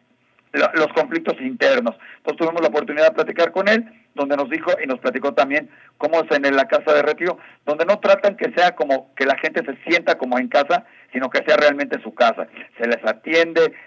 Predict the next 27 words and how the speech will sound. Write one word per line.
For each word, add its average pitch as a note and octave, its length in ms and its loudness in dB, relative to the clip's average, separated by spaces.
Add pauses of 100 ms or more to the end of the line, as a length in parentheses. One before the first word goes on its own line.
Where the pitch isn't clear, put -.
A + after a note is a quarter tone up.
(120)
se A#2 100 -6
les A#2 140 -4
brinda D#3 340 -4
y B2 80 -12
forman E3 340 -2
una D#3+ 200 2
gran D3 260 2
familia C#3+ 400 0
dentro C#3 240 -2
de C3+ 80 2
este B2+ 180 -2
lugar B2+ 360 2 (420)
para E3+ 480 2 (380)
todas D#3+ 160 4
las D3 100 4
personas D#3 540 0
que C#3 120 -2 (200)
de B2+ 260 0
edad C3 220 4
avanzada, A#2+ 680 2
¿no? D#3+ 260 0 (120)
O, F#3 120 -2
como A#2 200 -6
te A2 140 -8
decía, D#3+ 300 0 (260)
adultos A#2+ 460 0
mayores, B2+ 360 2